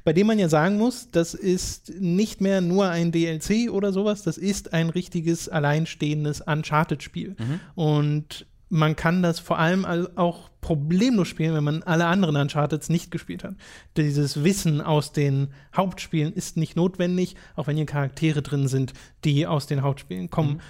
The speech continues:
Speaker 1: Die Chloe kennt man ja vor allem aus Uncharted zwei,
Speaker 2: Mhm.
Speaker 1: äh, den Hauptcharakter, den man spielt.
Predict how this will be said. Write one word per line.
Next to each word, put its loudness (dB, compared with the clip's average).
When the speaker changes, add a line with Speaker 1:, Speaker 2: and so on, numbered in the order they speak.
Speaker 1:
Die -6
Chloe 4
kennt -2
man -2
ja -4
vor -4
allem 0
aus -6
Uncharted -8
zwei, 2
Speaker 2:
Mhm. -6
Speaker 1:
äh, 2
den -2
Hauptcharakter, -2
den -2
man -4
spielt. -2